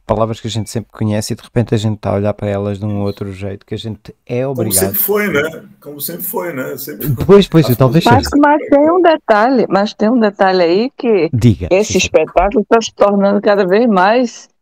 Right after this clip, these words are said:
Speaker 3: importante pra
Speaker 1: Isso.
Speaker 3: reprodução do capital, vamos dizer assim, pra
Speaker 1: Isso.
Speaker 3: aprofundamento, né,
Speaker 1: Isso.
Speaker 3: desse modo de produção. A impressão que eu tenho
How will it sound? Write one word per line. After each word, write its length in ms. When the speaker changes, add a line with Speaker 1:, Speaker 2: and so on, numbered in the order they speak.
Speaker 3:
importante 880
pra 200
Speaker 1:
Isso. 80
Speaker 3:
reprodução 440
do 120
capital, 640
vamos 240
dizer 140
assim, 420
pra 280
Speaker 1:
Isso. 140
Speaker 3:
aprofundamento, 1000
né, 280
Speaker 1:
Isso. 260
Speaker 3:
desse 240
modo 340
de 120
produção. 680
A 140
impressão 380
que 80
eu 40
tenho 320